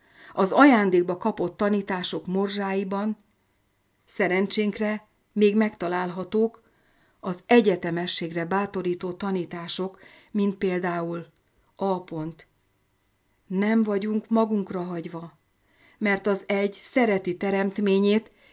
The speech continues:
és mindazokat visszavárja, akik magukat arra érdemessé teszik, akik képesek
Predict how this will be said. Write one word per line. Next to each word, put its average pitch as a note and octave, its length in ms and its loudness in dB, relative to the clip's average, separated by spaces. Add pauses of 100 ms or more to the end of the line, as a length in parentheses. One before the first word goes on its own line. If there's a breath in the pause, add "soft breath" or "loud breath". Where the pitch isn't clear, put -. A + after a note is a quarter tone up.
és F#3+ 240 0
mindazokat F#3 720 6
visszavárja, F3+ 960 -2 (380 soft breath)
akik G3+ 320 0
magukat A3+ 680 2 (140 soft breath)
arra G#3+ 480 2
érdemessé F3+ 680 0
teszik, E3 540 -10 (420 soft breath)
akik G3+ 320 0
képesek G3 640 0